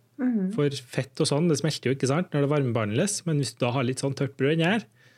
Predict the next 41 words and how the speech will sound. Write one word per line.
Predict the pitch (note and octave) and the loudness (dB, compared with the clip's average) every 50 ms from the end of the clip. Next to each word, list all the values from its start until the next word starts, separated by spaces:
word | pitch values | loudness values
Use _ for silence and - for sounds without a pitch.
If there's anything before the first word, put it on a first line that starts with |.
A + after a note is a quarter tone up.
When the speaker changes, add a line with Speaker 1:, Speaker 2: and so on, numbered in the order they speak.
| _ _ _ _ - | _ _ _ _ -6
Speaker 2:
så | - - A#2+ | -4 -4 -2
suger | - - - - C3+ C3+ C#3+ B2+ G2+ | -2 -2 -2 -2 0 0 0 0 2
jo | G2+ G#2 B2+ D3+ | 0 0 2 2
det | C#3 B2 A#2 | 2 0 0
til | - - G2 | -2 -4 -6
seg | - - A#2+ B2 B2+ B2+ C3 C3 C3 B2+ C3 C3 C3 B2+ C3 C3 A#2+ | -4 -4 -4 -4 -2 -2 -2 -4 -4 -4 -4 -6 -6 -6 -4 -2 0
det | A#2+ D3 | 0 0
før | D3 - C3 A#2+ A#2 | 0 0 0 0 0
det | C3 | 0
begynner | A#2+ A#2+ A#2+ B2 | 0 0 -2 -2
å | A#2 | -2
renne | B2+ B2 B2 D#3 | 0 0 0 0
ut. | F3+ - - - _ _ - - D4+ | -2 -2 -6 -12 _ _ -16 -8 -4
Speaker 1:
Mhm. | A#3+ A3+ G#3 F#3+ E3+ D#3 | -2 0 0 0 -2 -2
Speaker 2:
Og | A#2+ A2+ A#2 A2+ A#2 A#2 A#2 A#2+ A#2+ A#2+ | -2 -2 -2 0 0 -2 -2 -2 -4 -2
da | A2 A2+ | -2 -2
blir | A2+ C#3 C3 G#2+ | 0 0 -2 -2
det | G2+ G#2+ | -2 -2
jo | A2+ | -2
mye | A#2 A#2 A2+ | -2 -2 -2
saftigere. | A2 - B2 - - - G#2 B2 D3+ - - - - - - _ _ _ - - | -2 -2 -4 -6 -6 -2 -2 -2 -2 -2 -6 -10 -12 -14 -18 _ _ _ -16 -8
Så | - B2 A2+ | -6 -2 0
det, | B2 B2 C3 C#3 C#3 C#3+ C#3 | 2 2 4 4 2 2 4
det | D#3 G3+ G#3 | 4 2 4
er | A3+ | 2
faktisk | F#3+ C3 B2 A2+ - - D#3+ | 2 2 0 -2 0 0 0
en, | C#3 C3+ A2 | 2 2 2
det | C3 C#3 | 0 0
er | - A3+ | 0 0
kanskje | - - B2+ | 0 2 0
det | A2+ | 2
jeg | A#2 A2+ A#2 A#2+ A#2 A2+ - - - - _ - | 2 2 0 0 -2 -6 -14 -20 -20 -20 _ -6
bruker | A#2+ A#2+ A#2 - A#2 A2+ A#2 B2+ C3 - _ _ A3 - - G#3+ | -4 -4 -4 -4 -4 -4 -4 -6 -6 -10 _ _ -16 -14 -12 -10
brødrestene | F3 D#3 C3+ C#3 C#3 A#2+ A2 G#2+ - - - G#2 | -4 0 0 2 2 2 0 -2 -4 -4 -4 -2
mest | G#2+ C#3 F3+ - - - - | -2 -2 -2 -2 -2 -4 -2
til, | - F#3 | -2 -4
for | - - - D3+ C#3 | -4 -4 -4 -2 0
å | |
være | C3+ B2 | 0 0
helt | G#2+ C3 A#2+ - | 0 -2 -2 -2
ærlig. | - A#2+ A2 A2+ A#2 | -4 -4 -4 -4 -8